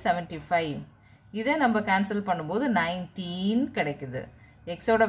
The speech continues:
வேல்யூ நைன்டீன் கிடைச்சிருக்கு இல்லையா? அப்போ எத்தனை வின்னர்ஸ் இருந்திருக்காங்க அந்த பார்ட்டிசிபேட் பண்ணதில்லை அப்படின்னு பார்த்தீங்கன்னா, நைன்டீன் பேர் தான் வந்து வின்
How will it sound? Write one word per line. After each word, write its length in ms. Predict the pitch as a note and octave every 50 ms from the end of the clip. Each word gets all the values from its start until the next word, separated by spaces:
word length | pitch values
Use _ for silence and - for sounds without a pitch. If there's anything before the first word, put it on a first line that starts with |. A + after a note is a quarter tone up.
| G3+
வேல்யூ 280 | G3 G3 G3+ G#3 B3+ E4 A#4 - - - - - - - G3+ F#3+
நைன்டீன் 520 | F#3+ G3 G3 G3 G3 G#3 F#3+ G3+ A#3 G3 F#3
கிடைச்சிருக்கு 460 | D#3 D#3+ - E3+ C3 B2 - - - - - - _ _ _ _ _ - _
இல்லையா? 240 | - A3 C4+ D4+ A#3+
அப்போ 140 | G#3 G#3 A#3+ A#3 G#3+ A3
எத்தனை 300 | A3+ A3+ F4 F4 E4 E4 C#4+ B3
வின்னர்ஸ் 360 | C4+ C4 C4+ C#4 C#4 C#4 C#4 - C#3+ G#3+
இருந்திருக்காங்க 560 | A#3 A3+ A#3+ A#3 A#3+ A#3+ A#3+ A#3 A3+ A3 A3 A3
அந்த 120 | G#3+ G#3+ G#3 G#3+
பார்ட்டிசிபேட் 460 | G#3 G#3+ G#3+ - - - A3+ G#3+ G3+ - G#3
பண்ணதில்லை 440 | G3 G3 G#3 A3+ G#3+ G#3+ G#3 G#3 G3+ G3
அப்படின்னு 260 | F#3+ F#3 F#3 F#3+ G3
பார்த்தீங்கன்னா, 360 | F#3 E3 - E3+ E3+ F#3+ A#3 - D4 G#3+
நைன்டீன் 540 | F3 F3+ G#3 A#3+ B3+ A#3+ C#4 B3+ A#3 A3 G#3 G#3
பேர் 240 | F#3+ F#3 F#3 F3+ F3 D3+ F3
தான் 160 | G#3+ A#3+ A3+ G3
வந்து 240 | E3 D#3 D3 F3 A3+ G#4+ B4 - - - - _ - - - - _ _ - F#3
வின் 220 | G#3 C4 C#4 E4+